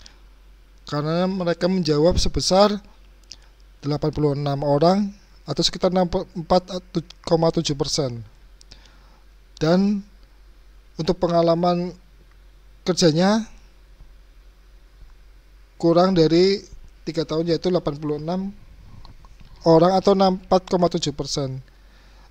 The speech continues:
Eh, respondennya yang memilih di bawah umurnya itu dua puluh lima tahun.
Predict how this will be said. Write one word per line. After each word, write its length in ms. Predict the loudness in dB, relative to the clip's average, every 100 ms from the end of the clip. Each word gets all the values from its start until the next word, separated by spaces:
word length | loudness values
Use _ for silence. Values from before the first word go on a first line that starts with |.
| -14 -2
Eh, 220 | 2 2
respondennya 960 | 0 2 2 2 -2 -2 -2 -2 -4 -8 _ -20 -20 -10
yang 160 | -6 -6
memilih 480 | -4 -2 0 0 -2 -6
di 80 |
bawah 400 | -2 0 0 0
umurnya 480 | -2 -4 -6 -4 -4
itu 160 | -4 -4
dua 240 | -4 -2
puluh 160 | 0 0
lima 240 | -2 -4
tahun. 480 | -2 2 4 2